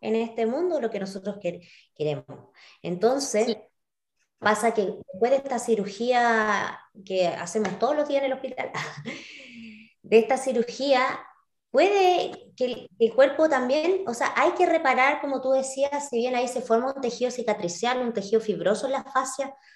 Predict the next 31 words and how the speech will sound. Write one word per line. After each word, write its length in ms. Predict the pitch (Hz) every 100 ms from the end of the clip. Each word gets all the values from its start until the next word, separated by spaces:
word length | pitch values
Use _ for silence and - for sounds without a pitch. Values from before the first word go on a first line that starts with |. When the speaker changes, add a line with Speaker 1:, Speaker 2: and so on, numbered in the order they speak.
| _
Speaker 1:
hay 200 | - 277
que 160 | 320 330
reparar 420 | 285 220 220 220
todos 160 | 220 240
estos 340 | 240 - 226 196
haces, 720 | 214 226 - 202 - - -
y 80 | 240
no 160 | 254 320
solo 560 | 330 392 415 285 294 294 - - -
lo 240 | 240 240
podemos 320 | 226 254 311
hacer 240 | 285 285 277
con 100 | 269
la 120 | 254
cristaloterapia, 840 | 254 247 262 226 180 180 240 262 -
con 100 | 208
un 120 | 185
Vogel, 400 | 170 185 220 269
que 60 | 262
era 100 | 240
el 60 | 233
que 100 | 220
tú 120 | 226
mostrabas, 600 | 226 - - 233 254 254
sino 180 | 233 247
que 80 | 269
también, 320 | 226 240 294
por 160 | 330
ejemplo, 500 | 330 320 349 339 349 359
desde 260 | 277 247
otras, 360 | 262 - 339